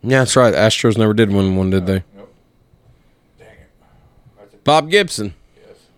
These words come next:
Speaker 1: Sandy?
Speaker 2: Yes.
Speaker 1: Yes. Brett? Definitely.
Speaker 2: Yes.
Speaker 1: Mariano?
Speaker 2: Yes.
Speaker 1: Yes. Oral?
Speaker 2: Yes.
Speaker 1: Yes. John?
Speaker 2: Candelario? Yes. We Are Family,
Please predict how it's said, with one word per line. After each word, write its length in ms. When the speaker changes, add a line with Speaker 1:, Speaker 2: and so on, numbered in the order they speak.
Speaker 1:
Sandy? 560
Speaker 2:
Yes. 140
Speaker 1:
Yes. 500
Brett? 640
Definitely. 640
Speaker 2:
Yes. 80
Speaker 1:
Mariano? 680
Speaker 2:
Yes. 20
Speaker 1:
Yes. 640
Oral? 540
Speaker 2:
Yes. 80
Speaker 1:
Yes. 580
John? 480
Speaker 2:
Candelario? 480
Yes. 200
We 120
Are 160
Family, 420